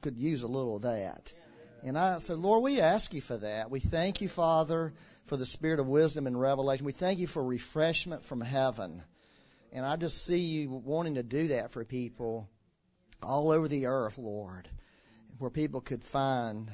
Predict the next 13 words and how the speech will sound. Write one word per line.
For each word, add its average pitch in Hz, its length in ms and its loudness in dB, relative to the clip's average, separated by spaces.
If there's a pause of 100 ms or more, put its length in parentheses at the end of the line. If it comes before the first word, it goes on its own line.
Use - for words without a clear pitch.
(300)
something 147 560 0
that 120 160 -6
would 113 160 -12
cause 151 340 4
their 127 160 0
eyes 131 380 0
to 131 100 -8
be 117 160 -4
l-, 113 180 -8 (120)
enlightened, 120 680 2
Lord, 101 540 -6 (540)
and 123 160 -4
their, 123 200 0